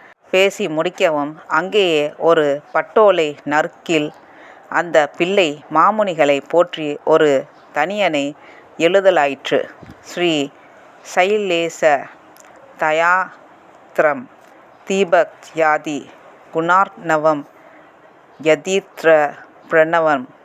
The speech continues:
வந்தே ரம்ய ஜாமாதரம் முனிம்" என்று எழுதியதோடு அதை சபை நடுவே வாசிக்கவும் செய்தான். "என் திருநாமம் ஸ்ரீ ரங்கநாயகம்.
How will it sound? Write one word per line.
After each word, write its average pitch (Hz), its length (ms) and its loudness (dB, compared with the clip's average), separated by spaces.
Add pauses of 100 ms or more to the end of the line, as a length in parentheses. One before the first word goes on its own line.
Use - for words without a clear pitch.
(600)
வந்தே 165 560 0 (260)
ரம்ய 151 520 -2 (640)
ஜாமாதரம் 151 840 0 (320)
முனிம்" 143 500 -6 (220)
என்று 139 440 -2 (200)
எழுதியதோடு 151 800 4 (360)
அதை 180 280 -2
சபை 160 360 -2
நடுவே 147 460 -2
வாசிக்கவும் 151 640 -2
செய்தான். 139 460 -2 (380)
"என் 160 300 0
திருநாமம் 180 680 0
ஸ்ரீ 196 320 0
ரங்கநாயகம். 156 920 0